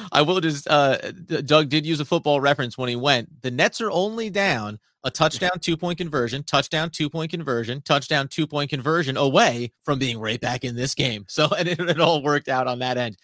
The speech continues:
Um, over, though, on the football side, as we'll close out with, uh, Todd McShay. We know he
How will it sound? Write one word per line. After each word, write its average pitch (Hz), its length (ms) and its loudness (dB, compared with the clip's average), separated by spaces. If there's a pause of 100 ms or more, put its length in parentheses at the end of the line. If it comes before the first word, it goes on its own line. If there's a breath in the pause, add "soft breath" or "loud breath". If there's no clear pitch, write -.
(300 loud breath)
Um, 160 300 8
over, 202 340 6
though, 113 300 -2
on 147 200 0
the 135 80 -8
football 123 360 -4
side, 120 260 2
as 107 80 -8
we'll 127 100 -4
close 180 340 -2
out 135 300 2
with, 120 280 -4
uh, 117 140 -4
Todd 120 260 0
McShay. 160 440 -2
We 117 120 -4
know 120 300 -6 (260 soft breath)
he 147 480 0